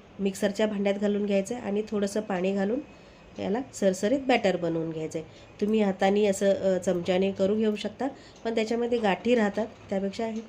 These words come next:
ही छान अशी पद्धत आहे. गाठी पटकन मोडल्या जातात, म्हणजे अगदी आपल्याला हे लवकर झटपटच करायची आहे, तर त्यासाठी हे अशी मस्त अशी ही रेसिपी आहे.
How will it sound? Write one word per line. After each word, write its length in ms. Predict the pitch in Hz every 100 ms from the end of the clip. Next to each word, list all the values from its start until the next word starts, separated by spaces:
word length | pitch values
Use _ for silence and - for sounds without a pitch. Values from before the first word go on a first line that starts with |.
| - - - -
ही 80 | 220
छान 200 | 226 214
अशी 180 | 208 214
पद्धत 380 | 214 190 196 190
आहे. 240 | 196 220 262 - - - -
गाठी 280 | 185 170 190 190 - - -
पटकन 440 | 190 185 - 247 240
मोडल्या 340 | 220 208 208
जातात, 280 | 196 196 190
म्हणजे 360 | 196 190 196 214 - - - -
अगदी 240 | 180 190
आपल्याला 320 | 214 214 214
हे 240 | 214 226 220
लवकर 360 | 190 180 214
झटपटच 580 | 202 185 - 208 214 226
करायची 380 | 226 202 196 208
आहे, 120 | 190
तर 80 | 196 196
त्यासाठी 360 | 180 190 185
हे 180 | 190 220 254 - - - -
अशी 220 | 170 220 277 - - - - -
मस्त 260 | 208 214 220
अशी 200 | 214 202
ही 160 | 202
रेसिपी 420 | 196 185 190 202
आहे. 240 | 196 185